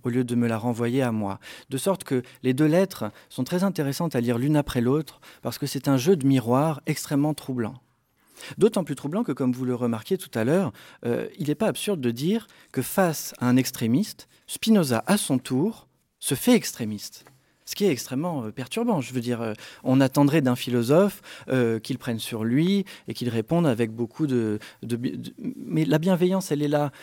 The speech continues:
mais disons beaucoup de calme. Et effectivement, on a l'impression que là, euh, Spinoza sait que, euh, le dogmatisme auquel,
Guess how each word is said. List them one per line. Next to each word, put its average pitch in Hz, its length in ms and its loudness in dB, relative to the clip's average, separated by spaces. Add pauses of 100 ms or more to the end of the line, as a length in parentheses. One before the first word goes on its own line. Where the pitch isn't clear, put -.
(120)
mais 131 160 0
disons 143 260 0
beaucoup 160 220 2
de 156 80 -4
calme. 117 400 0 (460)
Et 190 80 8
effectivement, 147 720 0 (200)
on 139 120 4
a 147 60 6
l'impression 151 420 2
que 131 120 0
là, 131 300 2 (320)
euh, 113 640 0 (300)
Spinoza 139 500 2
sait 135 360 0 (600)
que, 117 320 -2 (340)
euh, 175 240 -8
le 131 200 0
dogmatisme 147 800 0 (200)
auquel, 120 400 -4